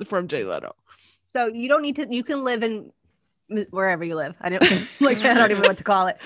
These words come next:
Speaker 2: You can live in a, in a town with nine, you can live in, in town with eight hundred people and still be able to connect with celebrities. I was literally in the Comedy Store in L A. My sister lives in California. I was there on spring break in college,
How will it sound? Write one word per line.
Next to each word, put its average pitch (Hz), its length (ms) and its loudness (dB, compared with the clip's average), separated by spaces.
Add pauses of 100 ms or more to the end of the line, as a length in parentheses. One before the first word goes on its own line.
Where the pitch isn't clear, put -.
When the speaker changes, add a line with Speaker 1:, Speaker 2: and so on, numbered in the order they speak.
(280)
Speaker 2:
You 285 160 2
can 320 100 2
live 277 140 2
in 277 60 4
a, 240 180 0
in 247 160 -4
a 233 80 -2
town 240 260 2
with 233 120 -4
nine, 226 220 2
you 254 120 -8
can 320 80 -6
live 277 160 2
in, 240 80 -6 (280)
in 202 360 -8 (560)
town 247 140 4
with 254 140 -10
eight 285 160 -2
hundred 208 260 -4
people 165 360 -6 (520)
and 202 140 -6
still 240 300 -4
be 214 180 -2
able 190 120 0
to 185 80 -6
connect 180 240 -8
with 175 80 -12
celebrities. 170 420 -2
I 170 100 -2
was 202 140 -2
literally 240 640 -4
in 202 140 -6
the 185 80 -8
Comedy 190 460 -2
Store 185 340 -4
in 165 140 -6
L 170 220 -2
A. 156 260 -2
My 185 140 -8
sister 196 280 -8
lives 196 160 -4
in 190 60 -8
California. 240 600 0
I 185 80 -2
was 190 140 -4
there 180 180 0
on 180 100 -2
spring 170 320 -10
break 143 280 -4
in - 80 -14
college, 131 500 -6